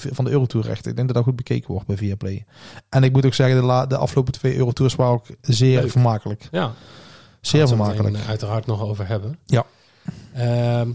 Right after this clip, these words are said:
Speaker 2: maar nee, ik denk goed, een goed nieuws, het, eh, Viaplay-verhaal. Maar hoe het precies in elkaar steekt, dat, eh,
Speaker 1: Moeten we nog even afwachten.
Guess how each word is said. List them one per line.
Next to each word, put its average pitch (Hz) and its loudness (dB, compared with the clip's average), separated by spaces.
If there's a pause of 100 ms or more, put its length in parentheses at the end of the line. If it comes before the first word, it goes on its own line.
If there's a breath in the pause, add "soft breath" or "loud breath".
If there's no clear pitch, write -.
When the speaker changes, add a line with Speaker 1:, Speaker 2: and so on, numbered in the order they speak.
(140)
Speaker 2:
maar 139 2
nee, 151 2
ik 143 -2
denk 170 0
goed, - -4
een 139 0
goed 127 -6
nieuws, 160 -6
het, 202 -4
eh, 165 0
Viaplay-verhaal. 123 -2
Maar 120 -2
hoe 120 0
het 123 -4
precies - -4
in 123 -2
elkaar 107 -6
steekt, 104 -6
dat, 104 -8
eh, 104 -4 (120)
Speaker 1:
Moeten 123 0
we 117 2
nog 120 4
even 110 0
afwachten. - -6